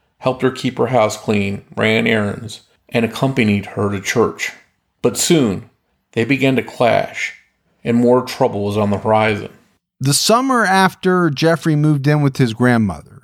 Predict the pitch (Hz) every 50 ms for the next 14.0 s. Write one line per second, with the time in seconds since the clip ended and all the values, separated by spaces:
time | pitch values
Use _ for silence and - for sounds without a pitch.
0 | _ _ - 123 127 127 135 131 117 127 123 131 135 139 135 - - 139 127 123
1 | - - 131 123 127 127 127 123 113 107 123 123 127 123 - 139 131 127 123 -
2 | - - 117 110 110 107 107 101 101 104 101 104 104 - - - - - _ _
3 | _ _ - 156 160 160 185 214 226 - - 208 214 208 202 196 180 151 - -
4 | 175 123 - - _ - - - - - _ 110 104 120 117 127 143 147 160 160
5 | 156 151 156 156 143 143 143 135 143 143 139 - - 143 135 123 123 131 135 135
6 | - - 127 117 117 107 104 101 98 101 - - - - _ _ _ _ 139 147
7 | 160 147 - - 165 160 147 - - - 214 220 202 180 185 170 175 180 175 165
8 | 143 160 143 - - - - 185 196 196 180 - - - 175 175 175 170 165 160
9 | 156 151 147 147 143 135 120 127 156 180 190 170 - - - 117 101 95 85 85
10 | - - - - _ _ _ _ 110 113 120 120 - - 139 135 127 120 110 98
11 | 95 104 98 98 101 101 - _ _ _ _ _ _ _ _ - 151 160 160 160
12 | - - 180 185 180 170 147 135 135 151 175 180 185 185 175 165 165 165 165 165
13 | 165 165 165 160 - - 143 139 131 - - 147 135 120 120 107 95 - - -